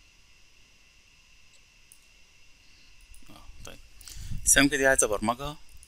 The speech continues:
فهقول له من خلال ال-، احنا عايزينها تفضل شغالة على طول، فهقول له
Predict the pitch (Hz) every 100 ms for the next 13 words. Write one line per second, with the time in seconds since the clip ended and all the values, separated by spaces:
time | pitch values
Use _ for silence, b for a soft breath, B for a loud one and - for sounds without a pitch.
0 | - - - - - b b b b -
1 | - 95 110 113 113 135 - - - -
2 | - - - - - - - - B B
3 | B B B B - - 110 113 110 -
4 | 110 117 110 - 92 92 90 90 90 90
5 | 87 90 90 92 - B B B - 101
6 | 110 131 135 135 127 127 - 127 127 131
7 | 113 - 98 101 113 120 123